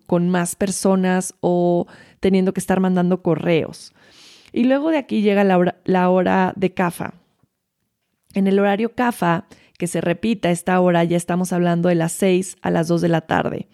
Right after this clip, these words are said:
Ya también es un tiempo de slow down completamente. Es un tiempo para relajarnos, es un tiempo para irnos preparando para dormir.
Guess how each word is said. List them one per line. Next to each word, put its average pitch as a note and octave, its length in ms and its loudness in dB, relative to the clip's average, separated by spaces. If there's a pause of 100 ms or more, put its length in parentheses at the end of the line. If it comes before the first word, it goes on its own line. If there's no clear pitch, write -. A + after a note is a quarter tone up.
(520)
Ya A3 200 0
también A#3 320 0
es A3 140 -2
un G3+ 120 0
tiempo G3 380 -2
de F3+ 180 0 (140)
slow F#3 460 0
down E3 640 -2
completamente. D#3 840 -6 (400)
Es F#3+ 200 -2
un G#3 140 -2
tiempo G3+ 720 2
para F#3 200 2
relajarnos, A3+ 1000 -2 (100)
es G3 200 -2
un F#3+ 120 0
tiempo F#3+ 400 -2
para F#3+ 220 0
irnos A#3 260 -2
preparando G3+ 540 0
para G#3+ 200 0
dormir. E3+ 500 0